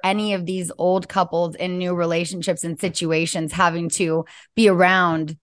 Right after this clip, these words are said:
their ex with their new person. It's, for me, you know, when I've broken up with someone or divorced them, they're not on the show anymore. They're not in the friend group anymore. They were in this friend group because of me.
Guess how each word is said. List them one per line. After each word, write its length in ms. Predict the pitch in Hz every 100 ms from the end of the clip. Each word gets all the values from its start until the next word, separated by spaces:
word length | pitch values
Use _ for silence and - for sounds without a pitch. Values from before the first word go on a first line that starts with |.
| _ _
their 300 | 175 185 165
ex 500 | 175 160 160 - - -
with 340 | 175 185 175 -
their 200 | 185 175
new 520 | 175 160 151 143 135
person. 640 | - 185 214 214 - 85 90 -
It's, 420 | 165 160 - - _ _ _ _ -
for 160 | 220
me, 380 | 202 196 269 208
you 160 | 170 180
know, 180 | 170
when 220 | 190 190 180
I've 460 | - 180 180 165
broken 420 | 151 185 175 165
up 140 | 170 190
with 100 | 202
someone 320 | - 214 214
or 120 | 175
divorced 480 | 170 160 175 196 -
them, 120 | 170
they're 140 | 170 208
not 180 | 226
on 140 | 202 156
the 60 |
show 280 | - 226 254
anymore. 480 | 190 139 135 67 73 202
They're 140 | 185
not 200 | 196 190
in 100 | 185
the 80 | 240
friend 280 | - 170 160
group 220 | 156 156
anymore. 440 | 151 143 143 85
They 140 | 165 165
were 140 | 156
in 140 | 196 233
this 160 | 202
friend 200 | 165 165
group 180 | 165 160
because 360 | 160 185 233 214
of 120 | 165
me. 340 | 131 - -